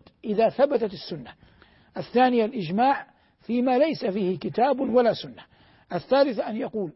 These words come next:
بعض أصحاب النبي صلى الله عليه وسلم: "ولا نعلم له مخالفاً من الصحابة في قوله"، الرابعة اختلاف أصحاب النبي صلى الله عليه وسلم في ذلك، الخامسة القياس على بعض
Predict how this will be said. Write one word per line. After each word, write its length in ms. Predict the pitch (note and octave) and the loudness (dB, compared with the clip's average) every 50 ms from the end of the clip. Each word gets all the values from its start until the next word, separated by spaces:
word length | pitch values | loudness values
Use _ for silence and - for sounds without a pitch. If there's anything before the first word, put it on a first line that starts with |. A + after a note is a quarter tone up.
| _ | _
بعض 320 | - F3+ B3+ B3+ A#3+ G#3+ G#3+ | 0 0 2 2 0 -2 -6
أصحاب 420 | A#3+ - - - - A#3 A#3 G#3+ | -6 -8 -8 -2 0 2 2 2
النبي 380 | A3 A3 A3 G#3 G3 G#3 G3 F3+ | 0 -2 -2 -2 -2 -4 -4 -4
صلى 260 | - G#3+ B3+ C4+ A3+ | -4 -4 -2 0 0
الله 300 | G#3+ G#3+ A3+ F#3 G3+ F#3+ | 0 2 2 2 2 2
عليه 140 | G3 G3 G3 | 0 0 0
وسلم: 420 | F#3+ - - A#3 B3 C4+ C4 C4+ - _ _ - _ _ _ _ - | 0 0 0 2 4 2 2 0 -4 _ _ -20 _ _ _ _ 0
"ولا 280 | A3 A3 B3 C#4+ D4 | 2 4 6 4 4
نعلم 460 | C4+ C#4 A#3+ G#3 G#3+ G#3+ G3+ G3+ G3 | 4 2 0 0 -2 -2 -2 -2 -2
له 200 | A3 C4+ F3+ F#3+ | -2 -2 -2 -2
مخالفاً 560 | G3+ G3 E3 - G3 A3 A#3+ - D#4+ G#3 F#3 A3+ | -4 -4 -4 -2 2 2 2 2 2 -2 -6 -8
من 220 | G#3+ F#3+ G#3 G#3 | -8 -8 -8 -10
الصحابة 560 | F3+ - - - - - B3 C4+ B3+ C4 A#3 | -10 -12 -12 -10 -6 -4 -2 -2 -2 -4 -6
في 280 | D#3 - - E3+ G#3+ A3 | -6 -6 -6 -4 -6 0
قوله"، 360 | - B3 B3 A3 A3 A3+ - - - - - - - - - - - - _ _ - | 2 2 2 2 2 -2 -2 -4 -10 -20 -20 -20 -20 -20 -20 -20 -20 -20 _ _ -4
الرابعة 580 | G3 F#3 A#3 C#4+ D4 C4+ C4 B3+ C4+ D#4+ D#4+ | 0 4 6 6 6 6 4 4 2 2 0
اختلاف 420 | G#3+ - - A3 A#3 C#4+ D#4+ B3 A#3 | -6 -10 -4 0 2 2 2 2 0
أصحاب 420 | E4 C4 D3+ - - A3+ B3 B3 | -2 -6 -6 -2 0 0 0 2
النبي 360 | A3+ A3+ A3 G#3 A3+ G#3+ G3 | 0 -2 -4 -4 -4 -6 -6
صلى 260 | - - A#3+ - A3+ | -4 -4 -2 0 0
الله 320 | G#3 G3+ G#3+ G3 F3+ G3+ E3+ | 0 0 2 0 0 0 -2
عليه 200 | F3+ G3 G#3+ G3 | -2 -4 -4 -4
وسلم 460 | F#3 D#3 - A#3 A3+ G3+ F#3+ F#3+ F3 | -6 -6 -6 -4 -4 -4 -4 -6 -6
في 140 | D3 F3 E3+ | -6 -4 0
ذلك، 340 | D#3+ G#3+ A#3+ B3 B3+ - - - _ _ G#3+ | 4 4 4 4 2 -2 -6 -12 _ _ -14
الخامسة 600 | G3 - - A3 A#3 A3+ A#3 C4 - B3+ A#3+ - - - _ _ _ _ - | -14 -8 -6 -4 -4 -2 -4 -4 -4 -4 -6 -6 -8 -16 _ _ _ _ -8
القياس 640 | A3 G#3+ - - A3 A3 A#3 C4 C4 A#3 - - - | -8 -8 -6 -4 -2 2 2 2 2 2 0 -4 -10
على 320 | - - G3+ G#3 G#3+ G#3+ F#3+ | -6 -4 0 0 0 0 2
بعض 300 | D#3+ A3+ C4 C4 D4 | 2 2 2 2 0